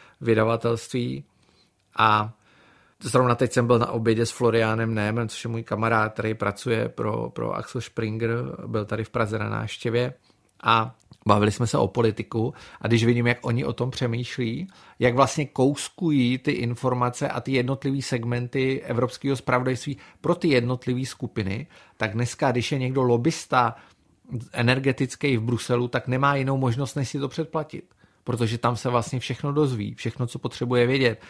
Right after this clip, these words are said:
a ušetří mu to hromadu práce, aby musel obcházet jako třicet poslanců.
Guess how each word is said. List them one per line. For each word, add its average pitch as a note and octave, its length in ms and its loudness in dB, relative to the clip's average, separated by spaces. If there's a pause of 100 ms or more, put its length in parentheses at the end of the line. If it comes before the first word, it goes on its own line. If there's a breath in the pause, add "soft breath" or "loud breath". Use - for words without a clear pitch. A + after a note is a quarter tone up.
(260 loud breath)
a - 80 -6
ušetří C3 480 -2
mu B2+ 140 -2
to B2+ 120 0
hromadu C3 380 2
práce, A#2+ 420 0
aby A#2 240 0
musel A#2+ 280 -2
obcházet A#2+ 580 0
jako B2+ 360 0
třicet - 300 -8
poslanců. C3+ 580 -6